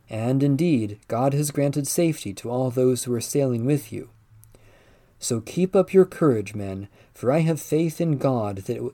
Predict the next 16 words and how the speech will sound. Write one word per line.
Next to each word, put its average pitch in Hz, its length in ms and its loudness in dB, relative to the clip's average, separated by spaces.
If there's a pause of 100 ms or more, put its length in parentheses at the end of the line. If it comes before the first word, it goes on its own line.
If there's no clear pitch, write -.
it 127 180 -4
will 131 140 -2
be 123 200 -2
exactly 117 680 -2
as 101 120 -8
I 113 120 -4
have 110 180 -6
been 110 160 -6
told. 104 480 -4 (880)
But 107 160 -4
we 117 120 -2
will 156 280 6
have 160 220 -2
to 170 100 2
run 156 200 2
aground 123 580 0